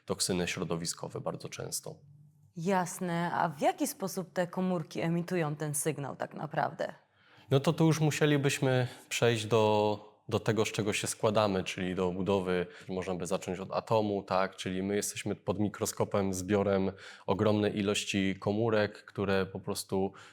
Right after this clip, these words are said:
Speaker 1: e, dzięki temu, że składamy się też w siedemdziesięciu procentach z wody, no to przewodzimy, e, prąd elektryczny tak naprawdę, nie? Więc
Speaker 2: Mhm.
Speaker 1: jesteśmy w stanie, e, za pomocą skanu, e, sprawdzić, e, działalność naszych,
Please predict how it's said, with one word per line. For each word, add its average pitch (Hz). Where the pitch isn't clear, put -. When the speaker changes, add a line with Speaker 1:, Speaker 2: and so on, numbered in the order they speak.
Speaker 1:
e, 95
dzięki 101
temu, 107
że 95
składamy 101
się 101
też -
w -
siedemdziesięciu 95
procentach 92
z 90
wody, 101
no 107
to 104
przewodzimy, 101
e, 101
prąd 101
elektryczny 92
tak 92
naprawdę, 90
nie? 107
Więc 113
Speaker 2:
Mhm. 196
Speaker 1:
jesteśmy 139
w -
stanie, 120
e, 104
za 107
pomocą 107
skanu, 110
e, 123
sprawdzić, 117
e, 104
działalność 95
naszych, 95